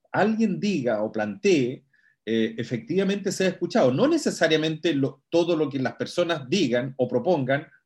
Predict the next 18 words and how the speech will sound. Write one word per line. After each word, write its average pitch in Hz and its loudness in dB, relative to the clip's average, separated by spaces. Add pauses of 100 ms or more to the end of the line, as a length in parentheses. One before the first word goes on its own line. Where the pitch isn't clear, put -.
(120)
va 110 -4
a - -8
ser 127 -2
norma 110 0
constituyente, 175 0
norma 131 2
constitucional, 131 -2 (440)
pero 131 0
sí 247 2
por 294 0
lo 240 4
menos 185 -2
salvaguardar 147 0
el 151 0
hecho 160 -2
de 147 -2
que 127 -6
va, 101 -4